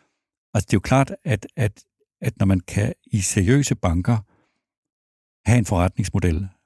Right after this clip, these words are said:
som minder om Ebberød Bank, så går det selvfølgelig ikke. Og når det er så, når det var så absurd, og det er jo ikke mere end, det er jo under, under ti år siden det her, at, at så, vi-, så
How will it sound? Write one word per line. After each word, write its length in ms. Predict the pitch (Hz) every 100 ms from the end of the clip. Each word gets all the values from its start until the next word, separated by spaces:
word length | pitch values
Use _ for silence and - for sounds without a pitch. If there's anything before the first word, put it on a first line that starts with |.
| _ _ _ _ -
som 220 | - 107
minder 280 | 92 92 123
om 240 | 135 92 147
Ebberød 340 | 92 - 85
Bank, 340 | 85 92 - -
så 140 | -
går 180 | - 107
det 80 | 98
selvfølgelig 420 | 107 - 95 95
ikke. 180 | 87 -
Og 120 | 107
når 80 | 90
det 160 | 104 104
er 80 | 143
så, 160 | 107 135
når 160 | 104
det 140 | 92 95
var 100 | 131
så 220 | - 127 - - _ _ -
absurd, 520 | - - 156 120 -
og 100 | -
det 60 |
er 20 | 90
jo 80 |
ikke 160 | 95 -
mere 260 | 113 139 90
end, 100 | 80
det 100 | 90
er 40 |
jo 100 | 82
under, 240 | 95 127 87
under 180 | 117 123
ti 200 | - 135
år 100 | 107
siden 260 | 101 104 120
det 80 | 95
her, 140 | 92 - - - - - _
at, 200 | - 101 -
at 120 | 107
så, 140 | -
vi-, 420 | 104 131 165 156 123
så 120 | 123